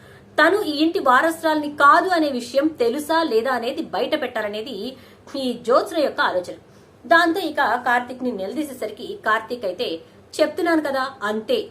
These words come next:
అంతే" అంటూ ఉంటాడు. "అంతే అంటే కుదరదు బావా, ఎందుకు దీప ఇక్కడ ఉండాలో నాకు కారణం కావాలి, ఖచ్చితంగా కారణం కావాలి. నీ పెళ్ళంకి ఎటువంటి థ్రెట్ లేదు, నాకు బాగా తెలుసు. అంటే థ్రెట్ లేకుండానే, తనని ఎవడో వచ్చి పొడిచి వెళ్ళిపోయాడా?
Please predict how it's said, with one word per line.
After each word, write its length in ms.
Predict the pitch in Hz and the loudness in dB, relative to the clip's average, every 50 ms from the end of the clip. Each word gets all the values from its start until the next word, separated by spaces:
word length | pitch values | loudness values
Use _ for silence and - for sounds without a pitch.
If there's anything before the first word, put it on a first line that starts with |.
| - - | -4 0
అంతే" 300 | 262 294 330 349 392 370 | 2 2 2 2 2 0
అంటూ 260 | 320 262 254 269 269 | 0 0 -2 -4 -4
ఉంటాడు. 560 | 214 202 196 175 156 - - - - - 294 | -6 -4 -6 -6 -8 -8 -14 -20 -14 -8 -6
"అంతే 260 | 233 233 254 - 370 | -4 -4 -2 0 2
అంటే 200 | 359 339 311 339 | 2 2 2 0
కుదరదు 360 | 330 - 302 254 320 311 302 | -2 -4 0 0 0 0 0
బావా, 320 | 269 190 175 170 170 170 - - - - - - - - - - | -2 -2 -2 -2 -4 -4 -6 -8 -12 -20 -20 -20 -20 -20 -8 2
ఎందుకు 380 | 185 240 254 294 311 370 359 302 | 6 6 6 6 6 2 2 0
దీప 220 | - 285 302 294 | 0 0 0 0
ఇక్కడ 300 | 285 269 254 - 254 220 | 0 0 0 -2 -2 -2
ఉండాలో 320 | 226 247 285 262 247 294 | -2 -2 0 0 2 2
నాకు 220 | 320 285 240 - 220 | 2 0 -2 -6 -6
కారణం 460 | 208 - 247 269 302 320 302 269 247 | -2 2 4 4 4 4 0 -2 0
కావాలి, 360 | 240 208 202 196 180 156 147 - - - - - - - - - - - | 0 0 0 0 0 -4 -8 -12 -20 -20 -20 -20 -20 -20 -20 -6 0 2
ఖచ్చితంగా 440 | 311 311 311 403 392 370 339 320 330 | 2 2 2 -2 -2 -2 0 0 0
కారణం 420 | 320 311 277 269 285 311 311 285 254 | 0 2 2 2 2 2 0 0 0
కావాలి. 340 | 247 214 202 196 185 160 135 - - - - - - - | 0 0 0 0 -2 -4 -6 -10 -18 -20 -20 -20 -14 -8
నీ 140 | 214 226 254 | -4 -4 -4
పెళ్ళంకి 1040 | 262 - - 226 226 247 285 302 294 247 - - - 330 320 277 254 262 269 254 208 233 233 | -2 0 0 2 2 4 2 0 0 -4 -8 -8 -2 -2 0 0 0 -4 -4 -4 -2 0 0
ఎటువంటి 380 | 233 233 311 330 311 302 302 | 0 0 2 2 2 2 0
థ్రెట్ 360 | - - - 226 220 214 - | -4 -4 -2 -2 -2 -2 0
లేదు, 480 | 320 302 254 190 175 - - - - 196 | 0 0 0 -2 -4 -6 -10 -18 -12 -4
నాకు 260 | 202 226 247 247 247 | 0 0 2 2 2
బాగా 260 | 190 190 226 269 302 | 2 2 2 4 2
తెలుసు. 280 | 294 - 254 220 - - | 0 0 -2 -4 -2 -4
అంటే 320 | 208 208 240 262 196 - - - - - - - | -4 -2 -2 -4 -4 -4 -8 -14 -20 -20 -12 -6
థ్రెట్ 300 | - 240 240 240 - 311 | -2 -2 -2 -2 2 4
లేకుండానే, 680 | 294 294 320 311 359 339 320 311 285 302 311 262 269 262 - - - - - - 302 | 4 6 6 4 2 2 2 2 2 0 0 -2 -2 -6 -10 -18 -20 -8 -2 2 2
తనని 340 | 285 285 285 247 208 160 185 | 2 2 0 -2 -2 -2 -2
ఎవడో 260 | 202 202 262 285 339 | 0 4 6 6 6
వచ్చి 320 | 339 302 269 262 - 359 | 6 6 4 0 -2 -4
పొడిచి 320 | - - 247 247 247 247 311 | 2 4 4 6 4 4 0
వెళ్ళిపోయాడా? 640 | 240 220 220 240 247 226 190 170 156 170 233 359 | 2 2 0 0 0 -2 -2 -2 -2 -4 -6 -8